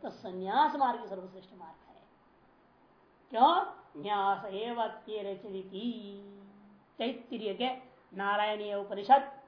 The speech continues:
अठहत्तरवां मंत्र है, सेवेंटी एट। न्यास एव तिरचिति।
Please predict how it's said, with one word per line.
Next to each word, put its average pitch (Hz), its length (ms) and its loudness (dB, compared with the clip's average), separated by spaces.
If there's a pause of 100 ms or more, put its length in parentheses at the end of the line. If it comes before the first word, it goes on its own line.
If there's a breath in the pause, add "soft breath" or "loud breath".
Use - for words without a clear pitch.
(100)
अठहत्तरवां 196 640 -4
मंत्र 254 260 0
है, 277 340 2 (160)
सेवेंटी 185 480 -4
एट। - 200 -8 (1500)
न्यास 226 400 0
एव 190 220 0
तिरचिति। 160 500 -14